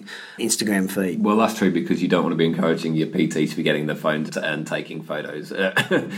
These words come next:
Speaker 2: <laughs> and spending half their, the
Speaker 1: Time
Speaker 2: time
Speaker 1: on
Speaker 2: they
Speaker 1: the
Speaker 2: should be
Speaker 1: phone,
Speaker 2: training.
Speaker 1: training clients, exactly.
Speaker 2: Yeah.
Speaker 1: So I think, you know, if we can encourage our members to be sharing that sort of stuff and tagging, and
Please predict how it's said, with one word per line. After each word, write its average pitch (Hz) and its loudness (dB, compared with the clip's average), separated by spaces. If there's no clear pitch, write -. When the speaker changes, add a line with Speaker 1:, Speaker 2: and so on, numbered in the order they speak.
Speaker 2:
<laughs> - -16
and - -6
spending 87 0
half 92 4
their, 85 0
the - -4
Speaker 1:
Time 127 0
Speaker 2:
time 120 0
Speaker 1:
on 104 2
Speaker 2:
they 110 2
Speaker 1:
the 110 0
Speaker 2:
should - 2
be 131 0
Speaker 1:
phone, - -2
Speaker 2:
training. 135 2
Speaker 1:
training 139 0
clients, 139 0
exactly. 131 -2
Speaker 2:
Yeah. - -8
Speaker 1:
So 180 2
I 175 4
think, 196 2
you 185 2
know, 143 2
if 170 0
we 175 2
can 165 2
encourage 160 2
our 120 2
members 110 0
to - 0
be 110 2
sharing 110 2
that 101 -4
sort 110 -2
of 107 0
stuff 98 -2
and 101 0
tagging, 104 0
and 101 -4